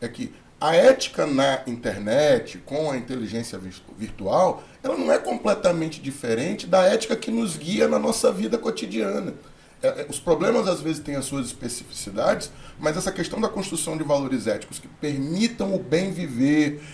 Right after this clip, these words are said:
e o crescimento coletivo e um estar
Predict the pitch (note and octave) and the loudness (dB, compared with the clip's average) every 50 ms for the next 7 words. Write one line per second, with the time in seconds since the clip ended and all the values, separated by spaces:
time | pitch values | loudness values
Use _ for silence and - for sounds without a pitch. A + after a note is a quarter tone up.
0 | - - - E3 F3+ F3 - F#3+ F#3 F#3+ - - E3+ F3 F3+ F#3 F3+ - - - | -14 -10 -6 -6 -6 -4 -2 0 0 2 0 -2 -2 -2 -2 -2 -4 -4 -2 2
1 | F3+ E3+ E3+ D#3+ D#3+ - - - E3 E3+ E3 D#3+ C#3 D#3+ E3 E3+ F3 F#3+ F3 - | 2 2 2 0 -2 -4 -6 -4 -2 -2 -2 -2 -2 -4 -4 -4 -4 -6 -6 -6
2 | - - - - F#3+ F#3 F#3+ F#3+ - - - | -6 -6 0 2 6 6 6 4 4 -2 -10